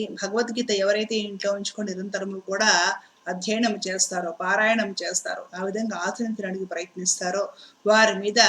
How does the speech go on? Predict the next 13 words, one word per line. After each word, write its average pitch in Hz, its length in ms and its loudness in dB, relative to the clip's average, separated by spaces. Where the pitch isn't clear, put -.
ముక్కోటి 240 540 0
దేవతల 190 360 2
అనుగ్రహము 180 580 -6
ఉంటుంది, 180 320 -10
వారి 226 280 8
మీద 233 120 2
సంపూర్ణంగా 220 800 2
విష్ణు 220 320 0
అనుగ్రహము 202 560 -2
ఉంటుంది, 202 380 -6
శివానుగ్రహము 185 880 -4
ఉంటుంది. 170 440 -8
మనకి 247 240 4